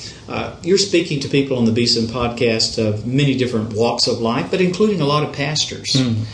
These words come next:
Speaker 1: And I wonder if you would just say a word to pastors right now in terms of the calling, the vocation. How can they best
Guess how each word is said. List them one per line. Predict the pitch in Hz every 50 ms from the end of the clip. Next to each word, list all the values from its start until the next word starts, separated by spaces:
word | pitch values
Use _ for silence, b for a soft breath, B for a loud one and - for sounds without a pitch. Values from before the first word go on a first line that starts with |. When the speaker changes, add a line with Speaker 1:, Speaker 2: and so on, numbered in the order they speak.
| B B B B B B B B
Speaker 1:
And | 151 160 185 - - - - - - - - 185
I | 202
wonder | 233 320 320 285
if | - - 233
you | 220
would | 202 -
just | - - - -
say | 160 - 147
a | 131
word | 120 113 127 143 139 117 - -
to | - 110 107
pastors | 101 - - - 160 156 151 - - - - - - - -
right | - - - - -
now | - 76 - - - - -
in | 113 113
terms | - 147 143 143 131 135
of | 120 113 113 110 B B B B B B -
the | 123 -
calling, | - - 175 175 170 170 170 165 165 160 147
the | 131 107
vocation. | 123 131 135 135 - - 156 160 160 156 - - 151 143 143 143 143 -
How | - - - 170 190 196 202
can | - 185 165 156
they | 147 147 143 135
best | - - - 143 139 135 139 - - - - - B